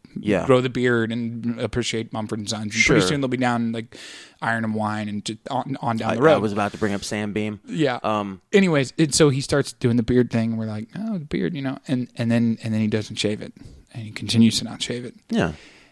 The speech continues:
Speaker 2: And next
Speaker 1: 'Cause
Speaker 2: thing
Speaker 1: that's
Speaker 2: I
Speaker 1: what you do with the beard.
Speaker 2: uh,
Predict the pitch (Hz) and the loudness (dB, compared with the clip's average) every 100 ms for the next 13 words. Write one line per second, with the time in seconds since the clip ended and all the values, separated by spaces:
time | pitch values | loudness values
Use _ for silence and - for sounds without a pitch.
0 | _ _ - 117 117 127 143 143 147 139 | _ _ -6 -2 0 0 4 4 4 2
1 | 127 139 117 87 78 80 - _ _ _ | 0 0 -2 -2 -4 -6 -10 _ _ _
2 | _ _ _ _ - 156 | _ _ _ _ -14 -8